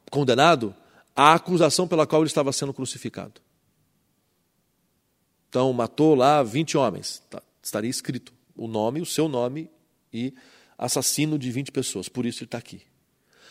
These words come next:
Qual que era a acusação de Jesus ali? Ele se dizia rei dos judeus. Jesus foi morto pelos nossos pecados, pelos nossos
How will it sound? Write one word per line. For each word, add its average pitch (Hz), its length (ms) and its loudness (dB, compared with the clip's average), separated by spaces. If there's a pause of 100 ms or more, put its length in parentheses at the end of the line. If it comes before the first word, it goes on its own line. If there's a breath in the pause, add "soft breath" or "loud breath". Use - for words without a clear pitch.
(140 soft breath)
Qual 190 140 6
que 190 100 4
era 196 120 8
a - 20 4
acusação 165 420 0
de 131 80 -8
Jesus 113 420 -4
ali? 95 300 -8 (1400)
Ele 117 100 -8
se 123 120 -10
dizia 107 280 -6
rei 104 200 -8
dos 95 100 -14
judeus. 87 480 -16 (3500 soft breath)
Jesus 110 300 -4
foi 131 160 2
morto 127 600 2 (480)
pelos 113 160 -4
nossos 117 240 -6
pecados, 120 480 -2
pelos 98 240 -10
nossos 113 400 -8